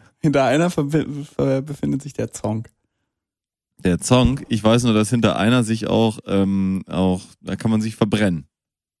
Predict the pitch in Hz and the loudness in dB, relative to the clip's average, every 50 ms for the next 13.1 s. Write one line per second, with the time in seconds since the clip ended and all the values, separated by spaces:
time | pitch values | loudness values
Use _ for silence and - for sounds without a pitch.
0 | _ _ _ _ _ _ _ _ _ - - - 87 82 76 - - - - - | _ _ _ _ _ _ _ _ _ -2 0 0 0 0 -4 -8 -12 -14 -8 -4
1 | 98 90 - - 85 101 101 101 90 98 - - 135 - - - - 80 80 78 | -4 -4 -4 -4 -4 -2 -2 0 0 0 0 0 -2 -2 -2 -4 -4 -4 -2 -2
2 | 73 73 73 78 85 82 80 80 82 - - - 95 87 98 95 82 78 - - | -4 -6 -6 -4 -4 -4 -4 -4 -6 -6 -4 -4 -2 0 0 -2 -2 -4 -8 -16
3 | _ _ _ _ _ _ _ - - - 67 - 120 - - 120 156 175 127 98 | _ _ _ _ _ _ _ -8 -6 -6 -6 -6 -10 -6 -2 0 0 0 -2 -4
4 | - - _ _ _ - 117 117 117 117 120 - - - 123 123 - - _ _ | -8 -12 _ _ _ -8 -6 -4 -4 -6 -6 -8 -4 -2 -2 -2 -4 -8 _ _
5 | _ _ _ _ _ _ _ _ _ - 147 170 - - - 151 - - - 135 | _ _ _ _ _ _ _ _ _ -4 -2 -2 -2 -4 -10 -12 -8 -4 -4 -2
6 | 135 127 139 160 202 208 208 - - - 147 143 - - 147 147 147 139 - _ | -2 0 0 0 0 -2 -4 -6 -6 -6 -6 -6 -4 -4 -4 -4 -6 -8 -10 _
7 | _ - - - - 117 _ _ - 98 - - 127 _ _ _ _ _ _ _ | _ -18 -14 -14 -14 -14 _ _ -14 -14 -14 -14 -18 _ _ _ _ _ _ _
8 | _ _ _ - 190 - 76 69 64 - - _ - 131 - _ _ _ _ - | _ _ _ -8 -6 -6 -6 -8 -12 -16 -20 _ -12 -12 -12 _ _ _ _ -4
9 | 127 117 - - 117 120 127 127 - - 127 120 117 - - - - - _ _ | -4 -4 -2 0 0 -2 0 -2 -2 -4 -4 -4 -2 -4 -4 -6 -8 -10 _ _
10 | _ _ _ _ _ _ _ _ _ _ _ _ _ _ _ _ _ _ - - | _ _ _ _ _ _ _ _ _ _ _ _ _ _ _ _ _ _ -4 -4
11 | 110 107 113 113 113 - - - - 104 - - - 101 98 101 101 104 107 - | 0 0 0 -2 -2 -6 -10 -10 -10 -10 -10 -12 -10 -10 -10 -10 -12 -14 -20 -20
12 | _ _ _ _ _ _ _ _ - 98 98 110 107 107 98 85 80 87 85 78 | _ _ _ _ _ _ _ _ -4 -2 0 0 0 0 0 0 0 -2 -2 -4
13 | 76 - | -6 -10